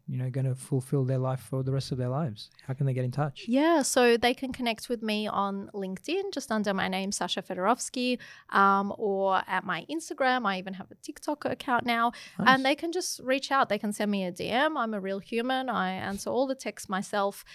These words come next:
Speaker 2: Um, yeah, and we can just have a conversation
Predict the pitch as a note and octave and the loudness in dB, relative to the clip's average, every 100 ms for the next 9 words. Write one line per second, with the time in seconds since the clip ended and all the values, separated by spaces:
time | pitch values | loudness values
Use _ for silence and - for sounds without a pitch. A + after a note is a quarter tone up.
0 | - - - G3 G3 G3 G3 - - B3 | -20 -2 6 8 6 4 -4 -8 -4 0
1 | B3 G#3+ A3 A#3 A#3 - A3+ A#3 - A#3 | 2 0 -4 -6 -6 -6 -6 -4 -6 -6
2 | A3 - G#3 A3+ - - G3 | -8 -4 -4 -2 -2 -2 -4